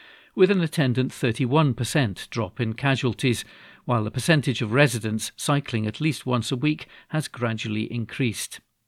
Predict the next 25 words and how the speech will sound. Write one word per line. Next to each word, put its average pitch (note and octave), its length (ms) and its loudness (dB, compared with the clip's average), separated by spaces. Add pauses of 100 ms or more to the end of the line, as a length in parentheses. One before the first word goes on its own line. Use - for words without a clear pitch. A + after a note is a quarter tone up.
(800)
Although A2+ 340 6
a G2 60 2
downward B2+ 500 4
trend A#2+ 340 2
in B2+ 220 0
harmful A2+ 420 0
nitrogen A#2 600 2
dioxide A#2+ 580 0
emissions A#2+ 460 0
has C#3 180 0
also D#3+ 320 2
been G#2 220 0
noted, A#2+ 400 2 (400)
this - 240 -2
reflects B2 460 0
national B2 420 0
statistics C3 800 0
showing D#3 320 4
a D#3 40 4
reduction E3 480 2
of G#2 120 -2
pollutants B2+ 520 0
around A2 260 0
the G2+ 100 -4
country. B2 520 -2